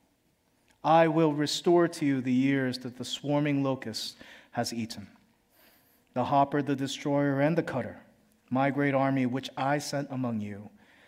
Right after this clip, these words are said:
I will restore. You shall know that I am in the midst of Israel, and that I am the Lord your God, and there is none else. And my people shall never again be put to shame."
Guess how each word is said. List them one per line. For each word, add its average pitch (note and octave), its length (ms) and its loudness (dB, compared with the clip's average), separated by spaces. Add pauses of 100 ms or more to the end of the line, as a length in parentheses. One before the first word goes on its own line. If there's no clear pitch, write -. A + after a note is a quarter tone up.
(600)
I A#2+ 100 -6
will B2 160 -4
restore. A#2+ 680 -2
You C3 220 -2
shall C#3+ 280 0
know D3 280 0
that B2+ 140 -4
I C#3 240 -2
am D3 220 0
in C3+ 80 0
the C3 60 -2
midst C3+ 300 -2
of C3 100 -6
Israel, G#2 500 -6 (520)
and C3 140 -6
that B2 180 -6
I D#3+ 220 4
am C3 400 0 (260)
the C3 120 -6
Lord C#3+ 360 0
your C#3 140 0
God, B2 500 0 (320)
and B2 160 -4
there C#3 200 0
is E3+ 580 2
none A2 180 -6
else. - 500 -12 (720)
And A#2+ 100 -4
my A#2+ 180 0
people E3 520 -4 (640)
shall - 240 -12
never C3 340 -6
again A2 440 -8 (220)
be A2+ 80 -12
put - 220 -16
to - 60 -18
shame." - 360 -12